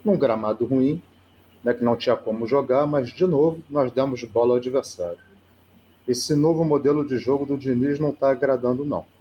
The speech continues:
né? Ele tá misturado Diniz, misturado Abel, misturado Odair, misturado, né, os treinadores retranqueiros que a gente teve nos últimos tempos no Fluminense, realmente não tá bom.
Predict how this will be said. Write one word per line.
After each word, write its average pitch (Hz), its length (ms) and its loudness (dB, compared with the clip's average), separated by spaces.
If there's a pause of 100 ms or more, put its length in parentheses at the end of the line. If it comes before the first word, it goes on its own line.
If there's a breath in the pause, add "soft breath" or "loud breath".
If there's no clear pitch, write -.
(160)
né? 107 200 -6 (200)
Ele 104 260 -8
tá 107 880 0 (840)
misturado 127 640 0
Diniz, 135 460 2
misturado 123 580 0
Abel, 143 460 2
misturado 120 520 0
Odair, 131 680 0
misturado, 117 720 -4 (540)
né, 127 80 2
os 123 80 -8
treinadores 127 500 2
retranqueiros 131 520 -2
que - 80 -2
a 123 40 0
gente 127 260 -4
teve 131 200 0
nos 120 160 -8
últimos 123 260 -10
tempos 131 320 -4
no 123 80 -2
Fluminense, 123 680 -10
realmente 123 460 -4
não 135 80 -8
tá 151 160 -2
bom. 98 180 -10